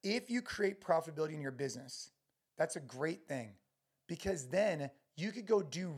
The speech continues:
really amazing things with that money, whether it's, you know, identifying a charity that you want to support, whether it's, you know, um, providing more trajectory for your coaches,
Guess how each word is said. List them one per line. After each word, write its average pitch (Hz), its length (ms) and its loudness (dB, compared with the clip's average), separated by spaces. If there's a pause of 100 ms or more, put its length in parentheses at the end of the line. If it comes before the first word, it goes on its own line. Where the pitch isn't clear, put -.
really 233 380 0
amazing 165 800 -2
things 147 240 -2
with 135 100 -8
that 143 160 -2
money, 127 320 -2 (380)
whether 151 320 2
it's, - 240 -4 (200)
you 151 80 -2
know, 135 200 2 (260)
identifying 165 560 4
a 143 60 0
charity 165 380 0
that 165 100 -4
you 143 100 -6
want 156 180 -2
to 160 80 -2
support, 185 500 -2 (260)
whether 147 340 4
it's, 135 260 -6
you 147 160 -6
know, 131 140 0 (280)
um, 135 180 0
providing 160 520 4
more 160 200 2
trajectory 147 580 0
for - 140 -10
your 135 100 0
coaches, 196 720 0